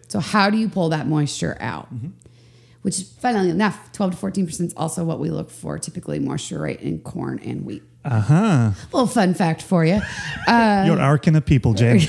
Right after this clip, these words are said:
Speaker 1: <laughs> um, so how do you get that moisture level down? So traditionally, you would have just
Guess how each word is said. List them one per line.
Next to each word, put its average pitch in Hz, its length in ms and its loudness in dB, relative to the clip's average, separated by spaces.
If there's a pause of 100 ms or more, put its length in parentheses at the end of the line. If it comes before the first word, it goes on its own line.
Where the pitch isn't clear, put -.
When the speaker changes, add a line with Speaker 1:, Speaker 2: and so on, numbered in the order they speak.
(120)
Speaker 1:
<laughs> - 180 -2
um, 202 600 4 (640)
so 233 840 2
how 226 300 2
do 285 80 6
you 277 160 4
get 202 280 2
that 160 180 0
moisture 175 440 0
level 151 360 2
down? 143 500 -4 (380)
So 202 500 0 (440)
traditionally, 240 720 2
you 190 300 0
would 165 180 2
have 165 120 0
just 165 380 -4